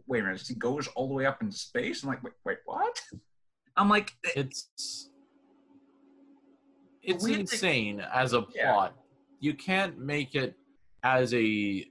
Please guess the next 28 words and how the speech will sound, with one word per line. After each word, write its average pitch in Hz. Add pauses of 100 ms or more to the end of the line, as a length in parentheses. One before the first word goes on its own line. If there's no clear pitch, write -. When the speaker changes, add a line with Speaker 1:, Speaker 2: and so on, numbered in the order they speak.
(160)
Speaker 2:
C 135
G 117 (100)
I-esque 98
live 110
a-, 82
like, 135 (320)
I 151
don't 226
know 175
if 170
it's -
considered 135
li-, 117
like, 107
C 135
G 110
I 117
entirely, 147
because 110
the 131
characters 180
are 120
C 120
G 107
I, 101
they're 107
motion 123
capture, 101